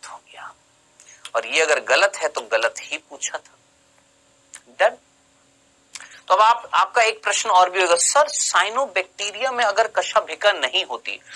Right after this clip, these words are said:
तो cyanobacteria जो होते हैं क्या वो गति कर पाते हैं?" वो पानी के अंदर ना कुछ जैसे होता है ना, आपने जैसे इंग्लिश में सुना होगा, "पेंडुलम", जिसे लोलक बोलते हैं, क्या करता है? ऑसिलेशंस करता है इस तरीके से,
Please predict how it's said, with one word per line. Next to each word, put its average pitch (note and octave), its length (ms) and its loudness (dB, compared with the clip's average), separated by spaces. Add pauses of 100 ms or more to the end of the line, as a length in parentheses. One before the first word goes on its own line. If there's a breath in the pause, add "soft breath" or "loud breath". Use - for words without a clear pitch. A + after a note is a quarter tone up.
(160 loud breath)
तो G3 80 -2
cyanobacteria F#3+ 1000 0
जो E3 160 -4
होते B2 260 -10
हैं B2+ 280 -6
क्या F#3+ 160 4
वो F#3 180 2
गति F3+ 320 -2
कर F3+ 160 0
पाते E3+ 280 0
हैं?" G#3+ 80 2
वो A3+ 100 0
पानी G3+ 360 2
के A#3 100 -2
अंदर G#3 260 2
ना A#3 260 2 (320 loud breath)
कुछ - 480 0
जैसे F#3+ 240 0
होता F3+ 300 4
है C4+ 100 4
ना, D#4+ 60 -2
आपने G3 340 0
जैसे F3+ 280 -2
इंग्लिश D#3+ 580 -6
में F#3 80 -6
सुना E3+ 240 -2
होगा, D#3+ 180 4
"पेंडुलम", C#3+ 720 -2 (600)
जिसे - 180 -8
लोलक C#3+ 480 -2
बोलते G#2 340 -10
हैं, - 140 -18 (520 soft breath)
क्या A3+ 100 2
करता - 280 0
है? - 120 -4
ऑसिलेशंस E3+ 760 0
करता - 340 -8
है - 180 -14 (720)
इस - 200 -2
तरीके - 380 -8
से, - 220 -4